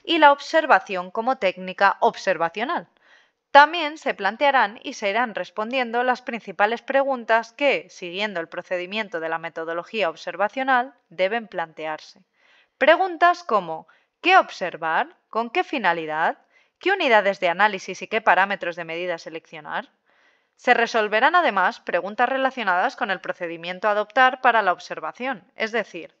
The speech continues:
¿a quién observar? ¿Cuándo y cómo llevar a cabo las observaciones?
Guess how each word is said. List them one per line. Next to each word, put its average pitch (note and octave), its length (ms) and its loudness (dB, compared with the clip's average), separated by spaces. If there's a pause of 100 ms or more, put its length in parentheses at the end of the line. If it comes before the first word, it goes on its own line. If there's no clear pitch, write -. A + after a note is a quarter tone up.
(280)
¿a G3+ 140 2
quién D#4 180 0
observar? E3+ 720 -4 (380)
¿Cuándo F#4 260 2
y E4 60 -4
cómo B3+ 280 0
llevar G3 280 0
a G3 80 0
cabo F3+ 260 -4
las E3+ 220 -10
observaciones? F3+ 1080 -16